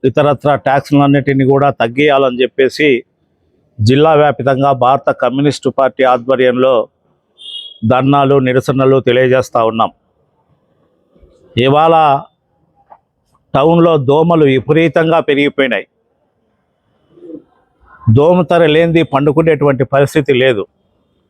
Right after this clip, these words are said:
మరి పన్నులు రాబడుతున్నారు అధికారులు,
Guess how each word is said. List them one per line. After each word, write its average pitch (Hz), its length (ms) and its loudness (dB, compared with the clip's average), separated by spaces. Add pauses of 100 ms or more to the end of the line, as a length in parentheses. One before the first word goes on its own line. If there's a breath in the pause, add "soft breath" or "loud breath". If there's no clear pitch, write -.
(760)
మరి 156 260 2 (1000)
పన్నులు 165 380 2
రాబడుతున్నారు 156 680 0
అధికారులు, 147 580 0